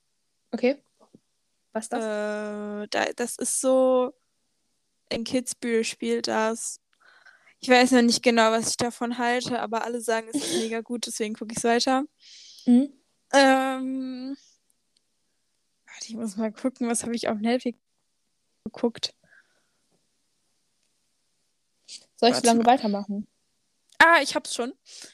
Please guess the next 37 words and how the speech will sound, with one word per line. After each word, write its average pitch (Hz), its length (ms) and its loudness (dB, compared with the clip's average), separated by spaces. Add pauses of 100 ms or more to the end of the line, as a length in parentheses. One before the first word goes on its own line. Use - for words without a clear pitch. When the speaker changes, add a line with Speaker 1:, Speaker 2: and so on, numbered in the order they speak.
Speaker 1:
Ach 294 60 -4
so. 302 60 -4
Speaker 2:
Ähm, 254 220 4
ich 262 180 -8
hab 277 140 -4
dann 247 260 -2
danach 247 340 -2
noch 262 120 -10
die 226 160 -14
zweite 240 300 -8
Staffel 240 340 -12
von 233 160 -12
Emily 220 360 -8
in 220 100 -10
Paris 311 440 0
geguckt. 302 440 -4
Fand 214 200 -6
ich 220 100 -12
einfach 220 220 -4
toll. 277 240 -2
Ich 254 160 -6
finde, 233 140 -4
Emily 214 300 -2
in 226 80 -6
Paris 233 380 -6
ist 226 120 -10
so 220 120 -6
süß, 277 280 -6
deswegen 214 320 -10
ist 226 100 -10
es 226 140 -8
okay. - 240 -12
Speaker 1:
Mhm. 302 160 2 (540)
Speaker 2:
Ja. - 260 6
<laughs> 339 40 0 (1400)
Äh, 226 360 2
Speaker 1:
Ach, - 40 -8